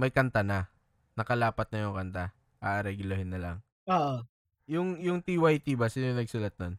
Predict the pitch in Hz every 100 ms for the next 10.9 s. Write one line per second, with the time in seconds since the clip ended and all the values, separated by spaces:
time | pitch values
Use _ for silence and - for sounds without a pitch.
0 | _ - 151 143 127 139 131 - - 117
1 | 104 104 110 104 104 110 - - 131 131
2 | - 147 143 165 160 _ _ - 151 156
3 | 156 143 127 123 120 131 135 - 135 139
4 | 139 135 135 135 131 131 131 147 156 147
5 | - - - 143 139 135 127 123 139 -
6 | 131 131 123 120 117 - 156 131 139 139
7 | 139 147 147 151 147 147 147 143 139 139
8 | 135 135 131 - 127 - 123 113 107 -
9 | 117 127 139 143 143 139 135 135 127 135
10 | 147 131 104 _ _ 143 160 165